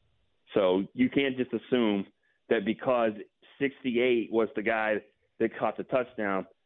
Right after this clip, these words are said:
that he would have caught it if that ref had actually announced it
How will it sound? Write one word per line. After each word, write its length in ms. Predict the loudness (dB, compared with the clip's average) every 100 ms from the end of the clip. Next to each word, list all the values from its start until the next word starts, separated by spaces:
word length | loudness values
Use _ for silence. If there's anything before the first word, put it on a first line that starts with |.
| _ 0
that 120 | 2
he 80 | 4
would 160 | 2
have 100 | 0
caught 320 | -2 -2 0
it 160 | -2 -2
if 180 | -4 -2
that 160 | 0 2
ref 200 | 0 0
had 180 | -2 0
actually 420 | -2 -2 -2 0
announced 360 | 0 0 -4 -4
it 180 | -2 -2